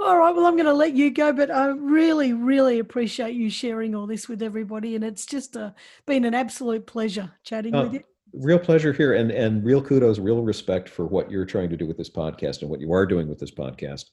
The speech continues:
Speaker 2: I mean, a-, as I was saying before we, we got started, encouraging other people is one of the, it's a holy thing. It's an important thing. It's one, it's how, it's what we're here for.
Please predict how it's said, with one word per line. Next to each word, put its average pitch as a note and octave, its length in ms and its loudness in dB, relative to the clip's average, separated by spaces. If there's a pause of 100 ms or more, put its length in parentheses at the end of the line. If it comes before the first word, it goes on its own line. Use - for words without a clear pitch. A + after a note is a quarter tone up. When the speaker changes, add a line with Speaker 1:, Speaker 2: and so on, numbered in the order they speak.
(340)
Speaker 2:
I G#2 60 -4
mean, G2+ 260 0
a-, A2 180 0
as G#2+ 140 0
I G#2 40 2
was G2 120 -2
saying G#2 160 0
before G2 260 0
we, F2 300 -4
we F#2+ 80 -4
got E2+ 180 -4
started, D#2 440 -4 (500)
encouraging B2+ 760 2
other G2+ 260 0
people F#2 560 -2
is E2+ 240 -4
one F2+ 220 -2
of F2+ 180 -2
the, E2+ 420 0 (840)
it's G#3+ 380 4
a G#3+ 40 6
holy G3 360 6
thing. F#3+ 180 2
It's A2 140 0
an C#3 80 0
important D3 500 0 (140)
thing. B2+ 140 4
It's E2+ 160 -2 (100)
one, G#2 240 2
it's A2+ 180 -4
how, C#3+ 440 -2 (220)
it's G3+ 160 0
what D#4 140 4
we're D4+ 80 4
here C#4+ 180 4
for. - 360 0